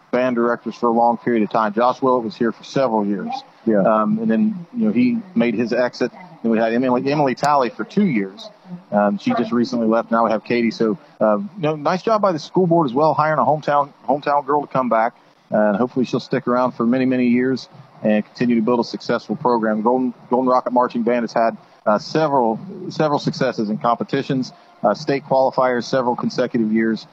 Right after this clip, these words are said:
Speaker 1: Uh, so a great program. Wish them nothing but the best. And to your point about boosters, if you're ever, um,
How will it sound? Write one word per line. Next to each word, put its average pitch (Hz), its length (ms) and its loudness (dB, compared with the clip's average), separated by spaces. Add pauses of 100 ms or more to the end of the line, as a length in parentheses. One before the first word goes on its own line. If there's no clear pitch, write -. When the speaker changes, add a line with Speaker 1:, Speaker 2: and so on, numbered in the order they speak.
(200)
Speaker 1:
Uh, 110 120 2
so 117 200 0
a 113 40 2
great 151 280 -2
program. 127 520 0 (240)
Wish 135 240 -2
them 135 180 0
nothing 131 300 0
but 113 140 0
the 113 80 0
best. 120 440 0
And 113 640 -2
to - 80 -2
your 131 140 0
point 135 260 0
about 123 260 0
boosters, 123 420 0
if 117 120 -10
you're 123 120 2
ever, 120 440 -2
um, 101 300 0